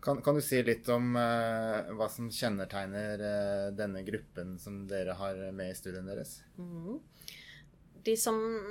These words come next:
Speaker 2: då kanske är det mest uppenbara är ju att det är få som har hydrocephalus eller sån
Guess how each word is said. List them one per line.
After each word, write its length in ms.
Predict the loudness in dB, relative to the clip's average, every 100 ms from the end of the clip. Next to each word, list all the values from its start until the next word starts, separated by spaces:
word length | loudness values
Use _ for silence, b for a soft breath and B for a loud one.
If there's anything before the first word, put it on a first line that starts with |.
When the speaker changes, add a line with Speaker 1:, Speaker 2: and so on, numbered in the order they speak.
| -4
Speaker 2:
då 400 | 2 2 4 2 0 -6 -20 -14
kanske 320 | -4 -4 2 4
är 120 | 4
det 80 | 2
mest 1200 | -2 -2 -4 -4 -6 -6 -2 -2 0 0 -2 -4 -8 -20 -20 -20 -20 -20 -14 -6
uppenbara 760 | -4 -4 -4 -6 -2 0 2
är 80 | 2
ju 120 | 2 0
att 180 | -2
det 80 | -2
är 260 | -2 -2 -6 -16 -14 -10
få 500 | -6 -4 0 0 0 -2
som 580 | -2 0 0 -2 -6 -10 -20 -20
har 500 | -18 -12 -8 -4 -4 -6
hydrocephalus 1120 | -8 -8 -4 -2 0 -2 -2 -2 0 -2 -4 -8
eller 340 | -12 -8 -8 -12 B B B
sån 240 | -10 -10